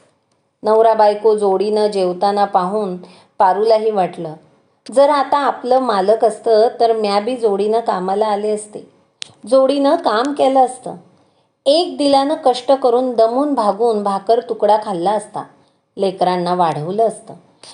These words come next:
ह्या कडू आठवणींचा आवंडा तिनं मूकपणे गिळून टाकला.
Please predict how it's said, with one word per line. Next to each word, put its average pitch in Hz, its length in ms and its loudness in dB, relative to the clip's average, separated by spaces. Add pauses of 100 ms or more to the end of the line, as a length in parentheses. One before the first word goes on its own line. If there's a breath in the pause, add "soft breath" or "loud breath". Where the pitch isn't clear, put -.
(140 loud breath)
ह्या 262 100 0
कडू 277 360 2
आठवणींचा 262 720 0
आवंडा 233 500 2
तिनं 214 280 -2
मूकपणे 208 720 -2
गिळून 175 400 -8
टाकला. 156 320 -10